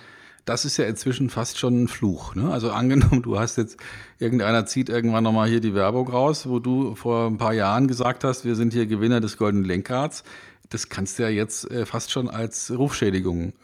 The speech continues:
äh, einordnen, ne? Und also es gibt da noch eine andere Zeitschrift, die, die sich damit, äh, beschäftigt, Automotorsport, die alle vierzehn Tage ja auch solche, ähm, ja, letztlich Awards vergibt, also Wettbewerbe vergibt,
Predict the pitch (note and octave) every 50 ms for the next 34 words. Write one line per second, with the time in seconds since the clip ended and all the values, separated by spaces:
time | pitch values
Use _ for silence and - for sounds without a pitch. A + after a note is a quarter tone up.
0 | - - G2+ F#2+ F#2+ G2 - - - _ - - - - G2 G2+ F#2 D#2 D#2+ D#2+
1 | D#2 - E2+ E2 E2 E2 F2+ C3 G3 - - - - - - - - - - -
2 | - - - _ _ _ _ - A2+ A2 G#2+ - A#2 A2 G#2 G#2+ - - C#3 -
3 | C3+ B2 A#2+ A#2+ A#2 F#2+ F#2 A2 B2+ D3+ C#3+ - C#3+ B2+ D3 C#3 - D#3+ D#3+ D3+
4 | - - C#3+ C#3 C3+ C3+ B2 - G#2 A#2+ - B2+ C3 B2+ A#2 B2 A#2 - - B2+
5 | A#2 A#2+ B2 B2+ B2 B2 B2 - - A#2 B2 A#2+ A#2+ A#2+ A#2 G#2+ F#2+ F#2+ C2+ G2+
6 | A#2 - B2 - - A#2 A#2 B2+ - - - E3 F3+ - - G#2+ B2 A#2+ B2 A#2
7 | A2 A2 G#2 A2 G2 - - - F#2+ G#2+ C3+ D#3 - C3+ A2+ A2+ B2 A#2+ - -
8 | B2 A2 - B2 A2+ G#2+ G#2+ G2+ A2 A#2 A2 G#2+ G#2 G2 D#2+ - G#2 C3 - -
9 | - A2+ G#2+ A2 - - A2+ G#2+ G2+ G2 - - - - - - - - _ _
10 | _ G#2 G2+ G2+ F#2+ G2 F#2+ F#2 - - - - - - - B2 A2 B2 C3 -
11 | - D3 C3 - A2 A2+ A2 G2 G#2 C3 F3 A3 G#3 - - - A#2 F#2 F2 B2
12 | D3+ - - - G#2 G2+ G#2+ G#2 A#2+ G2 - - D#3 A#2+ G#2+ G2+ F#2 F#2+ G2 G2+
13 | - - G#2+ F#2 G2 B2+ F3+ - - -